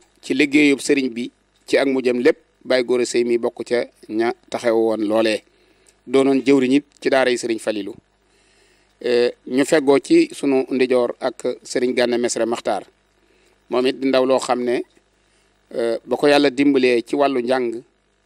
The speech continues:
lam doon jàng lépp mooy Serigne bi ak waa këram. Waaye ñu feggoo ci sunu càmmooñ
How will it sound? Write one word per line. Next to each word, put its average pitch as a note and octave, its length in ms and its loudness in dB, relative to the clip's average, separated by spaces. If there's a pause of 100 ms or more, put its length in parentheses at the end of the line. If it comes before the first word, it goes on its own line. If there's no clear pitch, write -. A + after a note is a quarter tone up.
(360)
lam C3 240 -4
doon B2+ 200 0
jàng B2 220 -2
lépp B2+ 320 -6
mooy B2 220 -2
Serigne A#2+ 320 -2
bi B2 100 -6
ak A#2+ 140 -8
waa A2+ 120 -4
këram. G2+ 260 -6 (920)
Waaye A#2+ 200 2
ñu C#3+ 80 0
feggoo C#3 340 0
ci D3+ 300 -2
sunu C#3+ 240 -4
càmmooñ B2+ 420 -2